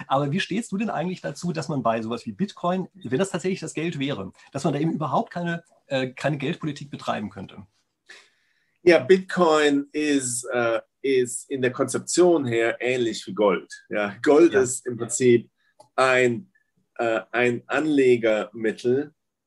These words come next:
Speaker 2: ähm, das, ähm, auch in den schlimmsten Zeiten noch etwas wert ist. Ja? Äh, deshalb, wenn immer es Krisen irgendwo gibt, geht der Goldpreis hoch. Ähm,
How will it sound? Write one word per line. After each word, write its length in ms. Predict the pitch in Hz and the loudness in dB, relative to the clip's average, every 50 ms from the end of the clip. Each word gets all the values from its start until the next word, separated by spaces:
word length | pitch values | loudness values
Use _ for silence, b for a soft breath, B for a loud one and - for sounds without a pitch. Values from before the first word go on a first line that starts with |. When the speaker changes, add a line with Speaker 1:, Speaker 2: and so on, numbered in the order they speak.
| _ _ | _ _
Speaker 2:
ähm, 540 | - 120 117 117 113 117 113 113 101 92 - _ _ _ _ | 0 2 2 2 2 0 -4 -6 -8 -8 -12 _ _ _ _
das, 600 | - 131 127 131 135 131 - - - - - - - - | 2 4 4 4 2 0 -2 -2 -4 -4 -6 -8 -4 -2
ähm, 400 | 120 117 117 113 113 117 101 - - | 0 2 2 0 0 -4 -10 -8 -2
auch 220 | 120 131 131 123 | 0 0 0 0
in 80 | 131 127 | -2 -2
den 120 | 131 123 | -2 -2
schlimmsten 580 | 120 - - 156 170 180 180 - - - 135 - | -4 0 2 2 2 4 2 -4 -6 -8 -8 -8
Zeiten 460 | - - 147 151 151 120 - 113 117 | -4 0 2 2 2 2 0 -2 -2
noch 160 | 117 113 113 | -2 -2 -2
etwas 280 | 117 113 - 101 95 104 | -4 -6 -8 -8 -4 0
wert 280 | 110 110 104 101 - - - - | 0 0 0 -2 -6 -14 -20 -16
ist. 320 | - - - - - _ _ _ | -14 -12 -12 -12 -14 _ _ _
Ja? 440 | - 107 104 98 101 107 117 120 123 - b b b b b b b _ | -6 -4 -2 -2 -2 -2 -4 -8 -10 -14 b b b b b b b _
Äh, 240 | - 110 110 110 - | -2 2 2 2 4
deshalb, 320 | - 120 120 143 135 120 | 2 2 4 2 2 2
wenn 100 | 143 131 | 2 2
immer 300 | 123 147 160 156 156 147 | 4 2 4 4 4 4
es 200 | 127 120 123 - | 4 4 2 -2
Krisen 440 | - - - 175 190 185 - 135 120 | -6 -4 2 4 4 4 4 2 0
irgendwo 320 | 113 110 107 95 - 110 | 0 0 -2 -4 -6 -4
gibt, 340 | 98 101 113 113 110 - - - _ _ | 0 2 2 2 0 -4 -18 -20 _ _
geht 200 | _ 123 127 120 | _ -6 -4 -2
der 100 | 120 117 | -2 -2
Goldpreis 720 | 107 113 123 135 147 139 139 - - 104 104 104 - - - | 0 2 4 4 4 2 0 -6 -8 -8 -8 -8 -6 0 2
hoch. 420 | 131 117 - 190 - - - - _ _ _ _ _ _ _ _ _ _ _ - | 4 4 4 2 -4 -12 -20 -20 _ _ _ _ _ _ _ _ _ _ _ -4
Ähm, 460 | 120 117 113 113 113 113 110 - - | -2 0 0 0 -2 -4 -8 -12 -14